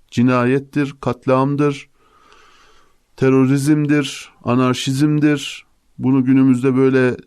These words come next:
sakız gibi çiğneyenler var. Bunu reddediyoruz. Cihat, bir İslam düşmanı ülkenin Müslüman ülkesini işgal etmesi, işgale kalkışması, Müslümanların canlarına, mallarına, namuslarına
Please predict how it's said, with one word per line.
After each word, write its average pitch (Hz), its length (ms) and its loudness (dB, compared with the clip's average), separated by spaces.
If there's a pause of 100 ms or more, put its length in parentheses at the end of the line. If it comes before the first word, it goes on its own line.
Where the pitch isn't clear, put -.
(220)
sakız 135 400 -4
gibi 123 200 0
çiğneyenler 131 640 2
var. 156 260 0 (100)
Bunu 131 240 0
reddediyoruz. 113 800 -4 (580)
Cihat, 160 640 -4 (640)
bir 151 260 -2
İslam 135 640 -2
düşmanı 127 800 0
ülkenin 120 600 0 (560)
Müslüman 135 480 -2
ülkesini 127 520 -2
işgal 135 420 -2
etmesi, 113 520 -2
işgale 127 540 -2
kalkışması, 113 840 -4 (260)
Müslümanların 131 720 0
canlarına, 120 580 2
mallarına, 120 600 0
namuslarına 120 760 0